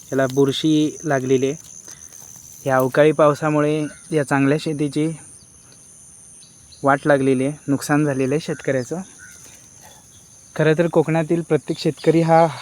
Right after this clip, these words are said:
हवालदिल झाला आहे. आता कोकणात जी वाणं असतात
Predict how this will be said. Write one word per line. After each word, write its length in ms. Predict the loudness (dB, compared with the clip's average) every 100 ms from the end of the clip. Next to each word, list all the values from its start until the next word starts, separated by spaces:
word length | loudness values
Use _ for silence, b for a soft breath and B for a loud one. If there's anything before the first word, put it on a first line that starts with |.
| -6
हवालदिल 420 | 2 4 4 2 0
झाला 220 | 0 0
आहे. 80 | -2 -6 -20 -20 -20 -20 -20 -20 -20 -20 -20 -20 -8
आता 380 | -4 2 6 6 4
कोकणात 320 | 0 2 2
जी 180 | 2 2
वाणं 360 | 4 6 4 2
असतात 240 | 2 0